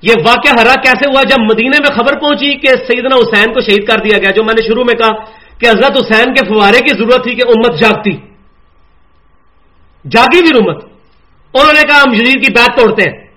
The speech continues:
جنہوں نے کی ہوئی تھی۔" کئی تو ویسے نیوٹرل ہو گئے تھے، بغاوت کر دی انہوں نے، انہوں نے کہا، "ہم عبداللہ بن زبیر کی بیعت کریں گے۔" تریسٹھ ہجری کے اندر واقعہ ہرا پھر ہوا، شرمناک ترین واقعہ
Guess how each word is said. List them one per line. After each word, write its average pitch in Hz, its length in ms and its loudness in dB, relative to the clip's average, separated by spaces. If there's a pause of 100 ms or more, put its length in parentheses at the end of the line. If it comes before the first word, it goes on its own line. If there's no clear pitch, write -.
جنہوں 254 200 0
نے 240 120 0
کی 233 140 -2
ہوئی 180 180 0
تھی۔" 131 140 -14 (600)
کئی 262 120 0
تو 247 140 -2
ویسے 226 240 0
نیوٹرل 208 300 -2
ہو 156 100 -2
گئے 147 80 -6
تھے، 143 80 -10 (320)
بغاوت 247 460 2
کر 269 120 2
دی 269 140 -2
انہوں 269 140 -2
نے، 339 80 -2 (460)
انہوں 220 100 0
نے 233 60 2
کہا، 254 160 2
"ہم 226 80 0
عبداللہ 226 200 0
بن 254 100 0
زبیر 220 340 0
کی 208 60 -6
بیعت 156 260 -6
کریں - 140 -20
گے۔" - 100 -20 (1500)
تریسٹھ 254 380 0
ہجری 160 220 -2
کے 160 120 -4
اندر 151 160 -6
واقعہ 147 340 -8 (840)
ہرا 165 280 -4
پھر 143 100 -4
ہوا، 117 200 -12 (200)
شرمناک 285 920 0
ترین 226 280 0
واقعہ 160 300 -6